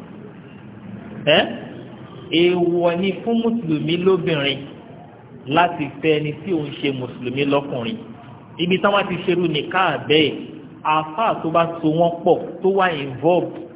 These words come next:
láti ṣe ákùdù ọmọ mùsùlùmí lóbìnrin pẹ̀lú kèfèrí lọ́kùnrin, ọ̀daràn àáfàá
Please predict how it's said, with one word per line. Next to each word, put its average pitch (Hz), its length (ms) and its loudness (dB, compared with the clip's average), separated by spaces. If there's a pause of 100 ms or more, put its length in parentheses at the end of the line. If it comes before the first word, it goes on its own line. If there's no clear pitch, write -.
(240)
láti 170 360 0 (320)
ṣe - 240 -4
ákùdù 170 540 0 (580)
ọmọ 160 220 2
mùsùlùmí 151 400 -2
lóbìnrin 175 500 0
pẹ̀lú 143 460 0 (320)
kèfèrí 135 580 -2 (200)
lọ́kùnrin, 147 760 0 (540)
ọ̀daràn 139 520 2
àáfàá 139 540 2